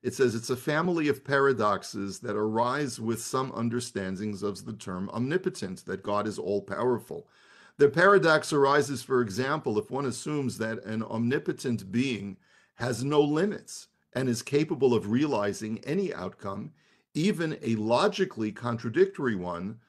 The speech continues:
such as creating a square circle. Can a circle be square? Can a circle have corners? Well, of course, you say, "Well, by very, by its very definition,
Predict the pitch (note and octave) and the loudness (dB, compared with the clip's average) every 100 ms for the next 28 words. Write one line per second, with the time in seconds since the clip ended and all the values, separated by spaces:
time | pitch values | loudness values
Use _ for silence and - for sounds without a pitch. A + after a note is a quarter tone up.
0 | _ _ - B2 A#2+ B2 A#2 - B2 A2 | _ _ -4 -2 2 0 0 -2 0 2
1 | A2 B2 C3+ C#3 - C3 A#2+ - G#2+ G2 | 0 0 -4 -6 -4 -4 -4 -6 -4 -2
2 | F2+ F#2+ A#2 _ - - A3+ - - _ | 0 -2 -6 _ -2 2 2 0 -12 _
3 | _ _ _ - B2+ A2 - C3 C3 C3+ | _ _ _ -4 -2 -2 2 2 2 -2
4 | A#2+ B2 - - F3 C#3 - A2+ G2 - | -2 -6 -6 -4 -2 -4 -8 -8 -6 -2
5 | B2 A#2+ A#2 A2+ A#2 D3+ D#3+ B2+ - - | -2 0 -4 -4 -6 -8 -8 -10 -14 -18
6 | _ _ _ A#2+ B2 F3 F#3 F#3 B2 - | _ _ _ -2 0 4 4 4 -4 0
7 | G#2+ A2 F#2+ G#2+ F2+ A#2+ C3 B2+ B2 - | 2 2 2 0 0 2 4 2 0 -2
8 | G#2+ A2 - A2+ A#2 A#2 G#2+ G#2 A2 D#3 | 0 -2 -4 -2 0 0 -2 -2 -2 0
9 | F#3 G#2 F#2+ | -2 -4 -6